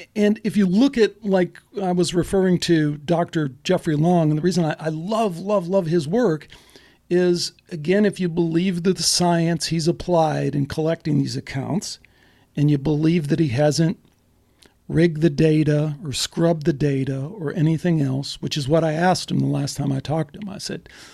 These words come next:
"Doctor Long, the one thing we have to be sure is you're not, you're not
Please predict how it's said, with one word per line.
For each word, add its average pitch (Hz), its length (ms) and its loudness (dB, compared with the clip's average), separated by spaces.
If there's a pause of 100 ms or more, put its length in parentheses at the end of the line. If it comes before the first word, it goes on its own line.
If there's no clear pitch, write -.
(260)
"Doctor 170 300 2
Long, 170 180 4
the 156 80 2
one 165 200 4
thing 185 160 4
we 185 100 4
have 180 160 0
to 175 80 -6
be 170 100 -2
sure 233 460 0 (760)
is 139 240 -2
you're 180 220 6
not, 185 360 6 (920)
you're 170 240 6
not 180 220 6